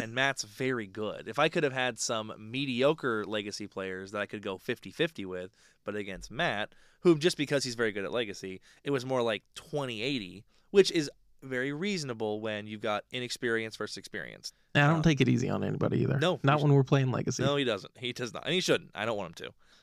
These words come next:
Speaker 1: But, yeah, I, the most important thing over, um, the, and I,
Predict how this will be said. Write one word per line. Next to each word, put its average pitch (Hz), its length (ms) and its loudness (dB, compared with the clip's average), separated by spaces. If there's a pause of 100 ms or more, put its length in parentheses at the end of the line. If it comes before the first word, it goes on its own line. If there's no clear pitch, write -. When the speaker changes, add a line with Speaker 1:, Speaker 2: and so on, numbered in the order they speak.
(120)
Speaker 1:
But, 98 280 0 (440)
yeah, 107 260 0 (260)
I, 123 180 0 (340)
the 156 200 2
most 185 300 6
important 151 420 0
thing 120 280 -4
over, 101 520 -2 (560)
um, 98 520 -6 (160)
the, 123 180 -2 (440)
and 123 120 -8
I, 113 120 -6